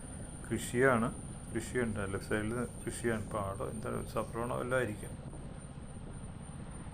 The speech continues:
നല്ല സ്ഥലമാണ്. മിലിറ്ററിയുടെ വണ്ടിയാണ് ആ പോകുന്നത്. ഇവിടെ ആർമി വലിയ സെക്യൂരിറ്റിയിലാണ്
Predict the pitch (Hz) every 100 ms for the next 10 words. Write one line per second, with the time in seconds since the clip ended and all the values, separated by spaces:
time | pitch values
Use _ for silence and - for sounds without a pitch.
0 | - - 107 117 - 139 135 139 127 -
1 | - - - - - - - - 110 -
2 | 117 127 135 127 131 131 139 110 104 104
3 | 98 - - - - - - - - -
4 | - - - - 107 120 120 113 117 135
5 | - - 131 123 127 156 135 127 120 127
6 | 127 135